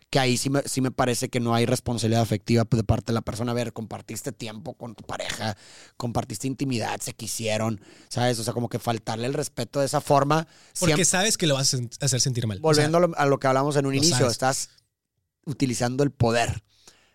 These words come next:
Speaker 1: que te confirieron para destruirlo y eso no es amor.
Speaker 2: Correcto.
Speaker 1: Y a ver, cuando hablo de que eso no es amor, pues me estás diciendo, "Oye, pero ya se separaron", pero no me refiero al amor de estar juntos.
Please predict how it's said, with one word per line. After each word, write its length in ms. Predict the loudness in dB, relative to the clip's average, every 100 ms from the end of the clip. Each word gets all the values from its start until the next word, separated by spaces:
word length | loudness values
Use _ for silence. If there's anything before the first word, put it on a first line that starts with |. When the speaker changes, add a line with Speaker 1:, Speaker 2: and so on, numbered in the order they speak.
| _
Speaker 1:
que 120 | -8
te 120 | -6 -2
confirieron 600 | -2 0 2 0 -2 -4
para 160 | -6
destruirlo 480 | -6 -6 -8 -10 -10
y 100 | -12
eso 180 | -10 -12
no 120 | -10
es 100 | -8
amor. 280 | -10 -10 -16 _ -18
Speaker 2:
Correcto. 360 | -16 -16 -18 -20 _
Speaker 1:
Y 100 | 2
a 80 | 4
ver, 160 | 4 4
cuando 260 | 0 2
hablo 200 | 2 4
de 120 | 4
que 120 | 2 0
eso 180 | 0
no 60 | -2
es 60 | 0
amor, 200 | 0 -2
pues 180 | -4 -6
me 60 | -8
estás 160 | -6
diciendo, 380 | -6 -4 -2 -2
"Oye, 180 | -2 -4
pero 240 | -4 -4
ya 140 | -4 -4
se 80 | -2
separaron", 500 | 0 2 2 0 -4
pero 160 | -6
no 100 | -4
me 100 | -2
refiero 460 | 0 2 2 4 2 -4 -10
al 200 | -4 -2
amor 300 | -2 -2 -2
de 80 | -2
estar 260 | -2 0 -2
juntos. 560 | -2 -6 -6 -10 -12